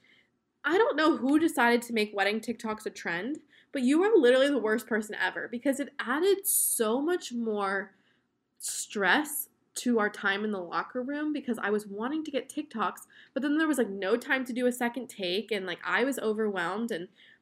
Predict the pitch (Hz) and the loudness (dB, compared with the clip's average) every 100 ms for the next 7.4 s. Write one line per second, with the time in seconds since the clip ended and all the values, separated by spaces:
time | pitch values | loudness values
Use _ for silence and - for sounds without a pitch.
0 | _ - 240 262 254 247 240 208 196 - | _ 2 2 2 0 0 0 -2 -4 -2
1 | 240 214 196 208 233 233 - 233 208 - | 0 0 0 0 2 0 0 0 0 0
2 | 214 196 175 - 196 196 233 233 202 208 | -2 0 -2 -2 -4 2 2 2 -6 -6
3 | - 185 214 - 208 208 - 247 240 240 | -4 -6 -6 -6 -4 -4 -6 -4 -2 -2
4 | 233 214 214 214 185 147 185 185 185 190 | -2 -2 -4 -6 -4 -2 -2 -4 -10 -14
5 | 185 190 196 202 202 190 190 180 180 180 | -10 -10 -6 -6 -4 -6 -6 -6 -10 -10
6 | - 190 170 - 208 208 - 277 190 247 | -8 -4 -4 -6 -10 -8 -4 -2 0 0
7 | 269 214 170 | 0 0 -4